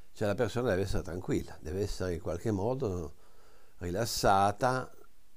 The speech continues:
quantomeno non tanto fisicamente, ma nel concetto generale di trovarsi bene, di trovarsi nella condizione m-, migliore che può dar di sé. In questa forma di,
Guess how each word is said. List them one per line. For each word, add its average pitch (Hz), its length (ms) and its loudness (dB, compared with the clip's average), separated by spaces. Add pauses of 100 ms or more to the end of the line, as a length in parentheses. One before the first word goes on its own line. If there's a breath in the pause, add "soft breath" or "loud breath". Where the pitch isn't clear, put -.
(380)
quantomeno 98 680 0
non 98 260 0
tanto 101 380 0
fisicamente, 98 1080 0
ma 87 220 0
nel 90 260 -2
concetto 92 580 -2
generale 92 640 -2
di 107 80 -2
trovarsi 92 500 -2
bene, 101 420 0
di 76 120 -6
trovarsi 85 560 -4
nella 82 240 -4
condizione 85 720 -4 (1160 soft breath)
m-, 69 540 -10
migliore 87 480 0
che 76 120 -10
può 78 180 -8
dar 71 260 -6
di 76 140 -8
sé. 76 320 -8 (1400 loud breath)
In 98 180 0
questa 139 320 0
forma 131 400 4
di, 92 300 0